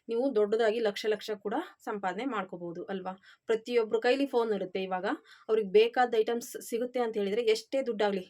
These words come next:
ಸ್ವಲ್ಪ ಜಾಸ್ತಿನೇ ಆಗಿರ್ಲಿ, ದುಡ್ಡು ತಗೊಂತಾರೆ. ಹೋಮ್ ಮೇಡ್ ಮಾತ್ರ ತುಂಬ ಡಿಮ್ಯಾಂಡ್ ಇದೆ. ಇವಾಗ ನೀವು ಮನೆಯಲ್ಲೇನೆ ರೆಡಿ ಮಾಡಿ ಕೊಡ್ತೀರಾ ಅಂತ ಹೇಳಿದ್ರೆ ತುಂಬ ಡಿಮ್ಯಾಂಡ್ ಇದೆ ಅಂಥ ಬಿಸಿನೆಸ್ಸಿಗೆ.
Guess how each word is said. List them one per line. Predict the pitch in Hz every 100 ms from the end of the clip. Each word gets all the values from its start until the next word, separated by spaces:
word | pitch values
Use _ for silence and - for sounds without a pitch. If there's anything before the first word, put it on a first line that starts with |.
| _
ಸ್ವಲ್ಪ | - 226 226
ಜಾಸ್ತಿನೇ | 196 202 202 247
ಆಗಿರ್ಲಿ, | 233 214 196
ದುಡ್ಡು | 202 190
ತಗೊಂತಾರೆ. | 214 185 196 190 185
ಹೋಮ್ | 190 214
ಮೇಡ್ | 214 202 196
ಮಾತ್ರ | 185 185 269 311 - _ -
ತುಂಬ | 226 240
ಡಿಮ್ಯಾಂಡ್ | 220 202 190
ಇದೆ. | 185
ಇವಾಗ | 180 180
ನೀವು | 190 196 208 196
ಮನೆಯಲ್ಲೇನೆ | 196 196 208 208 220
ರೆಡಿ | 214 190
ಮಾಡಿ | 202 196 208
ಕೊಡ್ತೀರಾ | 185 - 202
ಅಂತ | 196 196
ಹೇಳಿದ್ರೆ | 175 175 254 277 - - _
ತುಂಬ | 220 233 226
ಡಿಮ್ಯಾಂಡ್ | 208 202 196
ಇದೆ |
ಅಂಥ | 185 190
ಬಿಸಿನೆಸ್ಸಿಗೆ. | 196 185 185 190 185